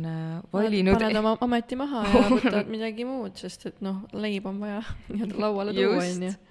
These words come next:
Speaker 1: Jaa.
Speaker 2: Aru saada.
Speaker 1: Jaa. Et mida tuulad on, äh, teinud ja, ja suur, väga suur tänu neile selle eest, on, on jätkanud sünnituseelset ettevalmistust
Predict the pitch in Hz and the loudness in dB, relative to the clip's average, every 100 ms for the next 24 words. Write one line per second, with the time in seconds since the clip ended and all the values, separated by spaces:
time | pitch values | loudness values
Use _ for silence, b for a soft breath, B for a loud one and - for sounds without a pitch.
0 | B - 196 202 185 190 202 208 226 196 | B -4 -2 0 -2 -2 -4 -6 -8 -8
1 | 185 185 196 196 175 175 - B B B | -10 -6 -2 -2 -2 -6 -12 B B B
2 | B - 180 220 254 208 175 202 202 175 | B -8 0 0 2 0 2 2 2 2
3 | 175 180 175 190 180 170 170 185 180 _ | 0 -2 -2 -2 -2 -4 -4 -6 -10 _
4 | _ _ - 214 233 240 214 165 156 165 | _ _ -4 0 2 4 4 2 -2 -2
5 | 156 156 156 151 - 175 165 208 202 196 | 0 0 -2 -4 -4 -4 -2 -2 -2 -4
6 | 180 180 - - 180 185 175 165 180 175 | -8 -12 -16 -10 -8 -6 -6 -4 -2 -2
7 | 175 - 185 220 165 160 156 170 170 160 | 0 4 8 8 6 0 -2 -2 -2 -2
8 | 165 - - B B B B B B B | -6 -8 -20 B B B B B B B
9 | B - 208 202 196 190 185 180 - 196 | B 0 2 2 2 0 -2 -2 0 2
10 | 196 240 - 190 170 - 214 233 190 - | 4 2 0 0 0 0 2 4 2 0
11 | 160 202 202 175 165 - 175 175 196 202 | 0 2 2 0 -4 -4 -6 -2 0 2
12 | 233 247 262 269 254 - - | 2 0 -2 -4 -4 -6 -20